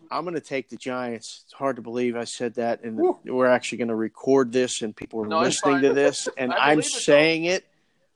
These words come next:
Speaker 3: But
Speaker 1: But
Speaker 3: you're still betting against the Niners, though, which is still fine.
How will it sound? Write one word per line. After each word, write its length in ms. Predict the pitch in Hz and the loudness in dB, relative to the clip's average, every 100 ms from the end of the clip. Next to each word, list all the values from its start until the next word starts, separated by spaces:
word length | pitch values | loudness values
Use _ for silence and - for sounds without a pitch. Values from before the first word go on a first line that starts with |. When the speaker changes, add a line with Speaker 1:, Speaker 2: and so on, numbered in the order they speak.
| _ - | _ -4
Speaker 3:
But 80 | 147 | 4
Speaker 1:
But 180 | 135 127 | 4 4
Speaker 3:
you're 60 | |
still 220 | 120 - 254 | 0 -4 -4
betting 280 | 240 247 240 | -10 -10 -14
against 340 | 214 226 208 | -16 -16 -16
the 120 | - | -16
Niners, 460 | 185 208 269 247 156 135 | -10 -8 -8 -14 -18 -14
though, 200 | 135 127 | -14 -12
which 200 | 151 151 | -14 -14
is 140 | 180 | -16
still 240 | - 208 185 | -12 -12 -12
fine. 300 | 233 254 | -10 -10